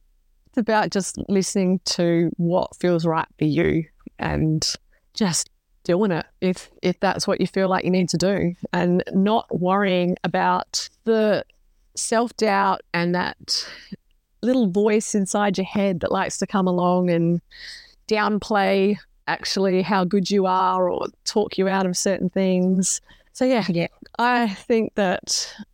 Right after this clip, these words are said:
Speaker 1: hopefully anyone who is listening to this and has had any of those moments lately where they find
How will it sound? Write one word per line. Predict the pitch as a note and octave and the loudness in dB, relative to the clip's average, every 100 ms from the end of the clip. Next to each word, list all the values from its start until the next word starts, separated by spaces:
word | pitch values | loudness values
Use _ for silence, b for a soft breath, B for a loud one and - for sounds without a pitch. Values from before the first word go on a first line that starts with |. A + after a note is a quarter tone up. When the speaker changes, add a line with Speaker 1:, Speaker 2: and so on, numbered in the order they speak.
| - | -4
Speaker 1:
hopefully | D4+ D4 D#4+ D4 C#4+ | -2 -2 0 0 0
anyone | C4 C4 C4 B3+ | 0 2 2 2
who | A#3 A#3 | 2 2
is | A3 G#3+ | 2 0
listening | A3 - A3 | -2 0 0
to | G#3+ G3 | 0 0
this | G3 G3 - - - - _ - | 2 0 -2 -10 -14 -18 _ -6
and | F3+ F#3 F#3 F#3 F#3 _ - | -2 0 0 0 -2 _ -4
has | F#3 - | -2 -2
had | - A#3 A#3 A#3 | -4 -2 0 2
any | A#3 A3 G#3+ | 2 2 2
of | G3 | 2
those | G3 G3 F#3 | 0 0 0
moments | F#3 F#3+ F#3+ F#3+ - - | 0 0 -2 -4 -6 -6
lately | G3+ F#3 F3+ F3 F3+ | -2 0 0 2 2
where | F3+ F3+ E3+ F3+ F3 - G#3 | 2 2 2 0 -2 -6 -2
they | G#3 - _ | -2 -4 _
find | A3 G#3 G#3 G#3 G#3 G#3 G#3 G3+ | 0 2 4 2 2 2 2 0